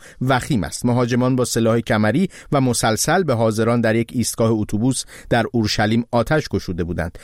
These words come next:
مهاجمان که در درگیری با ماموران کشته شدند، عضو گروه افراطی حماس معرفی شدند. بنیامین نتانیاهو، نخست وزیر اسرائیل، در واکنش به این حمله از سیاست مسلح کردن غیر نظامیان اسرائیلی دفاع کرد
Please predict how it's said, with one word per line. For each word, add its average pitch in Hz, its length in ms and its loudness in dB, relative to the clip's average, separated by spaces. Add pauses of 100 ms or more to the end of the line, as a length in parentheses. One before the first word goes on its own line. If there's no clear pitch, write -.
(200)
مهاجمان 139 460 0
که 139 100 -2
در 127 140 2
درگیری 117 440 0
با 120 120 2
ماموران 117 480 2
کشته 123 280 -2
شدند، 202 360 0 (220)
عضو 151 340 0
گروه 131 380 2
افراطی 117 460 0
حماس 123 520 0 (200)
معرفی 95 460 0
شدند. 82 440 -2 (240)
بنیامین 143 440 0
نتانیاهو، 131 540 0
نخست 101 480 -2
وزیر 117 260 0
اسرائیل، 131 460 0 (260)
در 160 140 2
واکنش 170 440 -2
به 156 80 0
این 147 120 0
حمله 131 260 2
از 127 100 0
سیاست 127 540 0 (340)
مسلح 123 500 0
کردن 117 480 0
غیر 113 280 2
نظامیان 113 560 2
اسرائیلی 113 520 0
دفاع 123 300 0
کرد 175 340 0